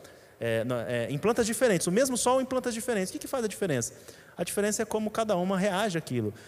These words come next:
A diferença tá no, na, na, em que solo que foi plantado aquilo.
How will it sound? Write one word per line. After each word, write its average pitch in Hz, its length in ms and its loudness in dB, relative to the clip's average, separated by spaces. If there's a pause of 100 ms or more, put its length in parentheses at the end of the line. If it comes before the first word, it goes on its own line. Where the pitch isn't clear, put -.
(140)
A 123 80 -2
diferença 190 560 2
tá 190 260 0
no, 202 240 -2
na, 143 280 -2
na, 135 380 2 (340)
em 151 120 0
que 196 140 -2
solo 233 540 6
que 196 100 -6
foi 165 160 0
plantado 120 460 0
aquilo. 101 360 -4